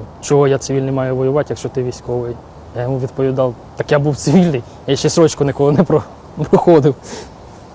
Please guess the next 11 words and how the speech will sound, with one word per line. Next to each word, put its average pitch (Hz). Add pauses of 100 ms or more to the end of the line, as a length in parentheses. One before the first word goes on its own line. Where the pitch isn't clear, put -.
(140)
М, 208 (260)
м, 151
але 165
також, -
е, 160
м, 156 (1120)
ще -
не 151
тільки 151
цивільні, 170
ще, 151